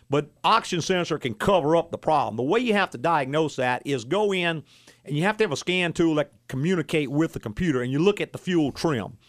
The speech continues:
If it's adding, say, ten, twelve, fifteen percent additional fuel, then that's very, very likely that's gonna be the problem.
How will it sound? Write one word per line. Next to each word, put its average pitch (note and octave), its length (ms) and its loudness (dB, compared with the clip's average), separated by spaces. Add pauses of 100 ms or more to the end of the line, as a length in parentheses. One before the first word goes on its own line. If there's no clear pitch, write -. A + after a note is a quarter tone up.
(360)
If D#3 100 2
it's A3 140 2
adding, A3 440 4
say, D3 220 0
ten, F3 520 -2 (180)
twelve, E3+ 360 4
fifteen E3+ 380 0
percent D#3 380 -4
additional B2 420 -2
fuel, A#2 480 -2 (460)
then D#3 240 2
that's F#3 340 4
very, D3 260 0
very D3 220 0
likely C#3+ 320 0
that's C3 220 -4
gonna B2 160 -4
be B2+ 100 -4
the G2+ 80 -6
problem. C3+ 460 -2